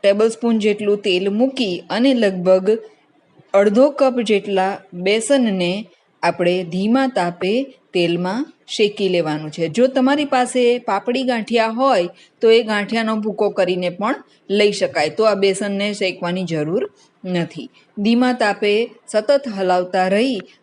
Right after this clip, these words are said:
અને શેકવાથી બે જ મિનિટમાં બેસન આવું શેકાઈ જશે. હજુ પણ થોડું એને આપણે બ્રાઉન થાય ત્યાં સુધી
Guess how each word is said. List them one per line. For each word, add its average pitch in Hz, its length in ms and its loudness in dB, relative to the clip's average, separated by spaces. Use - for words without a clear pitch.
અને 190 220 -2
શેકવાથી 202 720 -2
બે 226 240 2
જ 226 80 -4
મિનિટમાં 180 500 -4
બેસન 170 420 -4
આવું 151 380 -4
શેકાઈ 180 360 -2
જશે. 170 340 -2
હજુ 190 340 -4
પણ 269 220 -2
થોડું 202 360 0
એને 175 160 -4
આપણે 170 420 -2
બ્રાઉન 180 420 0
થાય 214 260 -2
ત્યાં 170 220 -4
સુધી 175 480 -6